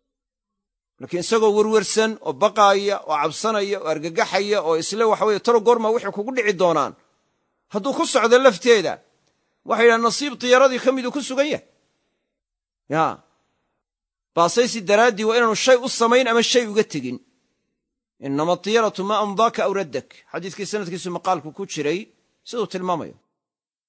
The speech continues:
Laakiin qadar ka mida waxaa u shaahid ah xadiiska Muslim, "Daaka shay'un yajiduunahu fii suduurihim falaa yasuddannahum."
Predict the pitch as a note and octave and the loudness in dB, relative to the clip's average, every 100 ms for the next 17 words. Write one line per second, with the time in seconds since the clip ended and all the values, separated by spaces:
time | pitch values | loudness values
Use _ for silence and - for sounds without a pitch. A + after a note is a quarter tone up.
0 | _ _ _ _ _ _ - C#3 D3 G3 | _ _ _ _ _ _ -12 -10 -4 -2
1 | F#3 G3+ G#3 F#3+ F3+ F#3 G3+ - F3 F#3+ | 0 -2 -4 -4 -4 -4 -6 -2 -2 -2
2 | A3 C4+ _ _ _ _ _ _ _ _ | -4 -8 _ _ _ _ _ _ _ _
3 | _ _ _ D#3+ D#3 - G#3 G#3+ G#3 A#3+ | _ _ _ -10 -10 -8 -6 -6 -6 -8
4 | D4 _ _ _ _ _ _ _ _ _ | -12 _ _ _ _ _ _ _ _ _
5 | _ - C#3+ E3 D#3 G3 F#3+ F3 D#3 E3+ | _ -6 -4 -4 -4 -4 -4 -4 -4 -6
6 | A#3 G3+ F3 F#3 E3 F3+ A3+ G#3 F3+ G#3 | -2 -2 -2 -6 -8 -6 -2 -2 -4 -2
7 | G#3 F#3 A3+ G3 F3+ E3 D#3 | -2 -4 -8 -6 -4 -2 -2